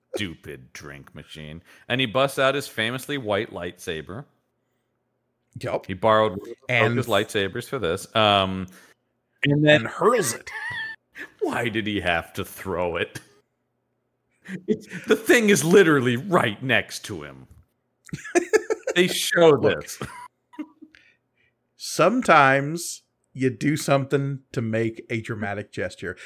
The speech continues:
Speaker 1: And if there's one thing Obi-Wan Kenobi is good at, it is leaping into a situation dramatically.
Speaker 2: Oh, no question about that. Uh, you can watch entire reels of that on, uh, YouTube. I love watching, uh,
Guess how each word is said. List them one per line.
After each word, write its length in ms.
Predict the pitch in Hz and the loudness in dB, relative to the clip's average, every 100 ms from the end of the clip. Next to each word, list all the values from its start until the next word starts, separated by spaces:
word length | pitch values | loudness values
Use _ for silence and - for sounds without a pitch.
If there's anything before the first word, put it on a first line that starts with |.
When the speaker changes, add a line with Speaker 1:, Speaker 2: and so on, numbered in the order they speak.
| - | -12
Speaker 1:
And 80 | 110 | -10
if 80 | - | -6
there's 220 | 104 98 | -8 -2
one 220 | 123 190 | -2 0
thing 240 | 190 160 160 | 0 0 0
Obi-Wan 460 | 127 147 135 143 | 0 0 2 0
Kenobi 400 | - 135 123 123 | -2 -4 -2 0
is 120 | 120 120 | -2 -2
good 160 | 110 | -4
at, 200 | 101 92 - - | -4 -6 -12 -10
it 100 | 120 | -2
is 300 | 120 113 - - | -2 -2 -6 -8
leaping 460 | 107 123 131 135 | -4 -2 0 0
into 220 | 127 127 | 2 2
a 40 | 123 | 0
situation 680 | 123 127 113 113 120 110 107 _ | -2 -2 0 0 -2 -6 -10 _
dramatically. 560 | 113 101 90 85 - - | -8 -8 -8 -10 -12 4
Speaker 2:
Oh, 220 | 165 131 | 6 6
no 240 | 110 170 - | 4 0 0
question 420 | 131 139 - 98 | 0 0 0 -10
about 300 | 85 87 - | -10 -10 -2
that. 300 | 107 85 - | -2 -2 -8
Uh, 120 | 110 104 | -8 -6
you 120 | 107 | -8
can 180 | 127 107 | -10 -4
watch 240 | 107 101 | -4 -4
entire 360 | 101 92 104 95 | -8 -2 0 0
reels 420 | 90 104 110 85 | -2 -4 -4 -4
of 100 | 80 | -12
that 300 | 80 78 78 | -10 -10 -12
on, 280 | 82 76 73 | -14 -14 -14
uh, 240 | 76 71 - _ _ | -14 -16 -18 _ _
YouTube. 460 | 92 104 - 78 69 | -4 -4 -2 -8 0
I 100 | 87 | 2
love 280 | 101 104 90 | 4 2 2
watching, 540 | 87 87 92 80 78 - _ - - | 0 0 -4 -8 -10 -14 _ -20 2
uh, 300 | 98 85 | 4 4